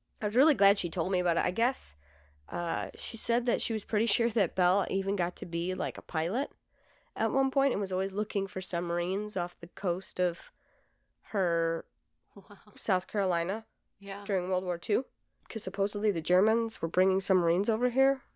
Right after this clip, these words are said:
Speaker 1: I don't know that I'd ever heard that, but I guess she was always on the lookout. She was doing whatever she could to help the war effort. Yeah, and there's a really cool picture of, like, a tractor buried in the sand.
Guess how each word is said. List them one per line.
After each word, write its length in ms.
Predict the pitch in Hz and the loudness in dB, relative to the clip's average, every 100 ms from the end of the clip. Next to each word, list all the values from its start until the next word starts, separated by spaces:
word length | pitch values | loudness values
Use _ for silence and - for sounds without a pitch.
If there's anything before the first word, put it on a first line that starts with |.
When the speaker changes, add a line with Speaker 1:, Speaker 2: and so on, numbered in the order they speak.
| _ - | _ -6
Speaker 1:
I 100 | 170 | -2
don't 160 | 160 | 0
know 140 | - 156 | 0 0
that 140 | 151 | 2
I'd 160 | 156 156 | 2 2
ever 180 | 156 160 | 0 0
heard 220 | 156 160 | 0 -2
that, 300 | 160 175 - | -2 -2 -2
but 240 | 190 170 - _ _ _ _ _ _ _ _ - | -2 -2 -4 _ _ _ _ _ _ _ _ -12
I 80 | |
guess 160 | 175 170 | -8 -6
she 140 | - | -6
was 120 | 175 175 | -6 -2
always 180 | 175 170 | -2 -2
on 100 | 165 | -2
the 60 | |
lookout. 480 | 165 165 170 160 156 | -2 -4 -2 -2 -4
She 120 | - | -6
was 60 | 165 | -6
doing 200 | 180 170 | -4 -6
whatever 220 | 170 175 | -6 -8
she 180 | 175 - | -10 -12
could 360 | - 185 170 165 _ _ - | -8 -4 -2 -4 _ _ -2
to 180 | 202 196 | -2 -2
help 280 | - 190 - | -4 -4 -4
the 60 | |
war 240 | 180 185 - | -2 0 0
effort. 400 | 190 196 185 - _ _ _ _ _ _ _ - | 0 2 0 -2 _ _ _ _ _ _ _ -6
Yeah, 320 | 202 214 196 - | 2 4 4 0
and 180 | 196 202 | 0 0
there's 180 | 214 185 | -4 -6
a 60 | |
really 260 | 190 226 233 | -4 -2 -4
cool 240 | - 196 | -4 -6
picture 340 | - 175 - 170 | -6 -8 -6 -6
of, 80 | |
like, 160 | 175 - | -8 -12
a 40 | |
tractor 400 | 175 156 165 - - | -8 -6 -6 -8 -6
buried 320 | 160 - - | -6 -4 -6
in 100 | - | -8
the 60 | |
sand. 380 | - - - 180 | -8 -8 -10 -14